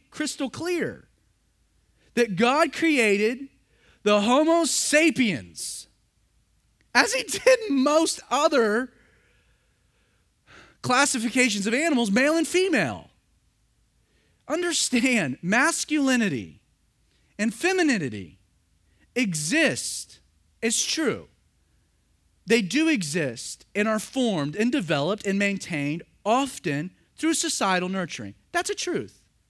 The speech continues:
But they also exist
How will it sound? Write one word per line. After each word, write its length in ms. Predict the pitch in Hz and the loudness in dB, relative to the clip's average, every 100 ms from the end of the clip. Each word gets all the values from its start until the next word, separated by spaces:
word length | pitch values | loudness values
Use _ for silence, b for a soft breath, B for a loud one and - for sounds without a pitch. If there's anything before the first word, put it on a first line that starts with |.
| _ _ _ _ _ _ _ _ _ _ _ _ _ _ _ _ _ 156 - | _ _ _ _ _ _ _ _ _ _ _ _ _ _ _ _ _ -20 -6
But 500 | - 370 381 - - - _ _ _ _ | 0 0 0 -6 -10 -14 _ _ _ _
they 160 | 254 277 | 0 2
also 420 | 226 269 - 311 285 | 0 0 0 0 0
exist 720 | 202 185 359 269 - - | -2 -2 -2 -2 -2 -6